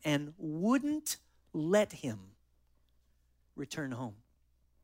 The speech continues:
Now think about that for a second. Try to put yourself in David's shoes, because often we don't see this stuff in the scripture. You've been told, and the story goes,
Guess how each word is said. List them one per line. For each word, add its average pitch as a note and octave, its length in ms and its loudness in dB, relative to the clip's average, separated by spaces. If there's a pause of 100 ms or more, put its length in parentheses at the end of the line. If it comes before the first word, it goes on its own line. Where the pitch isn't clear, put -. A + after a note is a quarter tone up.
(800)
Now D3 60 -8
think B3 180 0
about D#3 220 0
that C#3 200 4
for - 60 -6
a C3 60 -4
second. D3+ 260 0
Try G3 140 2
to G3 80 2
put B3+ 140 0
yourself G#3+ 340 0
in F3 60 -4
David's D#3 280 4
shoes, - 540 -4 (420)
because F3+ 180 4
often A#3+ 260 6
we G#3 80 8
don't G3+ 160 6
see - 280 4
this F3+ 200 6
stuff - 340 4
in D3+ 60 -2
the C#3 60 0
scripture. - 360 0
You've F#3 120 0
been F#3 160 0
told, A#3 520 10 (760)
and - 120 0
the D#3+ 60 8
story C#4 520 10
goes, E3 800 8